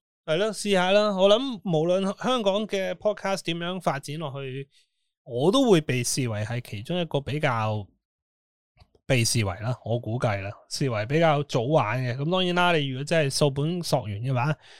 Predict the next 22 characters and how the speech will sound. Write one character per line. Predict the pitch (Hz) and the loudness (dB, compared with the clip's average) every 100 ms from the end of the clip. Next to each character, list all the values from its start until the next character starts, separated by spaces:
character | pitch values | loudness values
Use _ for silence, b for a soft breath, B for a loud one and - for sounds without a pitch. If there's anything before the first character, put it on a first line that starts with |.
| B - | B -4
我 | 139 | 0
梗 | 131 | 2
係 | 165 | 2
唔 | 110 107 | -2 -4
係 | 117 120 | -6 -6
全 | - | -6
香 | 123 160 | -4 -2
港 | 151 147 | 0 0
最 | 135 | 0
早 | 131 147 | 2 2
玩 | 139 135 | 2 0
嗰 | 147 | -2
十 | 127 | -2
個 | 113 120 | -2 0
八 | 120 | 0
個 | - 120 | 0 -2
啦， | 127 135 139 139 107 | 0 2 4 4 2
我 | |
知 | 113 - | -4 -8
嘅。 | 123 110 101 | -8 -10 -10
但 | 123 113 | -8 -8
係 | 107 | -10